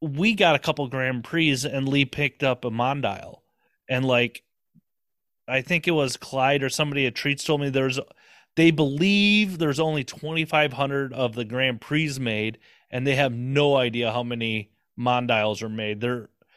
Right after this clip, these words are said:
an ultra rare French, and I say that in quotation marks, French bike, even though they were made in Holland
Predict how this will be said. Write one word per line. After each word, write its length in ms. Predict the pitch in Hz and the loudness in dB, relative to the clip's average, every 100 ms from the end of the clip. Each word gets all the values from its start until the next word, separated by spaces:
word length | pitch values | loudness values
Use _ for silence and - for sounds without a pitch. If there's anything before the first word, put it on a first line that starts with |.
| _ _ - | _ _ -8
an 140 | 123 - | -8 -2
ultra 440 | 135 156 160 165 139 | 0 2 0 -2 -2
rare 600 | 127 123 123 123 123 - | -2 0 0 -2 -4 -10
French, 920 | - - - 143 156 220 285 - - - - | -20 -20 -8 0 4 4 2 0 0 -2 -6
and 260 | 139 139 | -2 0
I 80 | 131 | 0
say 200 | 120 160 | -2 -4
that 200 | 151 147 | 0 0
in 120 | 127 117 | 0 -10
quotation 580 | - 131 - 127 - | -8 -10 -6 -6 -4
marks, 360 | 147 156 170 - - - - _ _ _ | -4 -4 -6 -12 -16 -20 -20 _ _ _
French 400 | 160 160 190 - | 4 4 2 0
bike, 420 | 196 202 254 - - | 2 2 0 -8 -8
even 240 | 156 170 | -2 4
though 160 | 170 165 | 4 6
they 160 | 165 | 6
were 140 | 156 135 | 4 2
made 260 | 160 156 | 0 -2
in 60 | 123 | -6
Holland 580 | - - 127 196 233 | -6 -2 0 0 -4